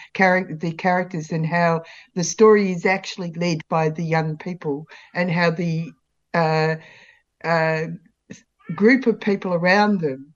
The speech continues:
older people, show a good colour, uh, show themselves in a good light, uh, their ability to be able to be, um, uh,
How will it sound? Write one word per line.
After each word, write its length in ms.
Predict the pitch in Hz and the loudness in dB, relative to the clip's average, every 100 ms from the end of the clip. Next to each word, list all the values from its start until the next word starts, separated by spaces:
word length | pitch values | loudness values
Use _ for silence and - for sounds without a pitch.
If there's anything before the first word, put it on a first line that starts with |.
| _ _ _ _ - | _ _ _ _ 2
older 340 | 196 240 214 | 4 4 2
people, 540 | - 151 143 147 143 - | -2 -8 -8 -12 -14 -18
show 640 | 165 - 190 180 170 165 160 151 - - | -12 -4 -2 -2 -4 -8 -10 -14 -12 -8
a 40 | |
good 260 | - 208 - | -2 -2 0
colour, 280 | 180 175 156 | -2 0 -2
uh, 100 | 165 | -4
show 340 | 175 - 214 | -4 -2 0
themselves 460 | 202 175 190 170 170 | 0 -2 -2 -2 -2
in 100 | 160 | -6
a 60 | |
good 220 | 147 170 160 | -6 -8 -2
light, 280 | 165 135 - | -2 -2 -6
uh, 60 | 170 - | -10 -8
their 320 | 156 175 175 | -4 0 0
ability 580 | 160 196 185 175 185 151 | 2 2 2 -2 -6 -8
to 120 | - | -10
be 220 | 156 160 | -8 -4
able 360 | 160 165 165 156 - | -2 -2 -4 -10 -12
to 80 | 170 | -12
be, 420 | 160 160 156 151 151 - - - - | -6 -4 -4 -8 -12 -20 -20 -12 -4
um, 720 | 165 156 156 151 151 151 147 _ _ _ _ _ _ 170 | 0 2 0 -2 -4 -6 -12 _ _ _ _ _ _ -8
uh, 360 | 156 156 160 | -4 -4 -6